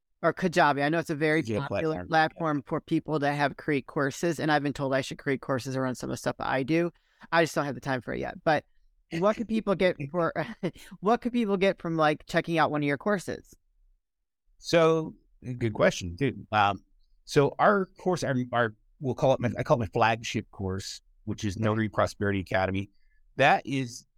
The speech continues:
Speaker 2: basically designed to teach somebody. So for less than a thousand dollars, you create a six-figure income. That's the short story. Um,
Speaker 1: Okay.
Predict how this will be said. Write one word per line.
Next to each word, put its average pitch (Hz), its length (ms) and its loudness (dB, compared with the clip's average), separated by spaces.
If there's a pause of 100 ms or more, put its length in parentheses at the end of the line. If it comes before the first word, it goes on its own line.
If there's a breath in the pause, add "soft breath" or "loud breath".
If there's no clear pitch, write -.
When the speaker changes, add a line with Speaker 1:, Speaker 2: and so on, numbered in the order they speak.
(140)
Speaker 2:
basically 143 460 -2
designed 117 460 2
to 117 60 -4
teach 123 240 -6
somebody. 117 280 0
So 120 160 -2
for 139 80 -2
less 226 160 2
than 208 80 -2
a 139 40 -6
thousand 131 340 2
dollars, 110 280 4
you 110 60 -18
create 107 260 -4
a - 20 -16
six-figure 98 480 -2
income. 90 300 -2
That's 117 160 2
the 98 80 0
short 101 320 -2
story. 73 480 -12 (220)
Um, 80 240 0
Speaker 1:
Okay. 139 120 -14